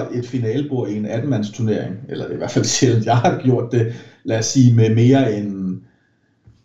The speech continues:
ja, tyve, femogtyve big blinds. Det sker der ikke ofte, at man... Jeg ramte det i går på, med nioghalvfems big blinds faktisk, men det er jo,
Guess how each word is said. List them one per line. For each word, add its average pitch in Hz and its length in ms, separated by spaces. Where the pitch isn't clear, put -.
ja, - 100
tyve, 135 440
femogtyve 135 540
big 107 180
blinds. 80 320
Det 117 160
sker 147 200
der - 80
ikke 123 380
ofte, 113 400
at 90 160
man... 92 280
Jeg 101 160
ramte 123 220
det 120 120
i 113 40
går 113 260
på, 95 320
med 107 100
nioghalvfems 120 720
big 95 200
blinds - 240
faktisk, - 260
men 101 120
det 117 100
er 120 40
jo, 113 240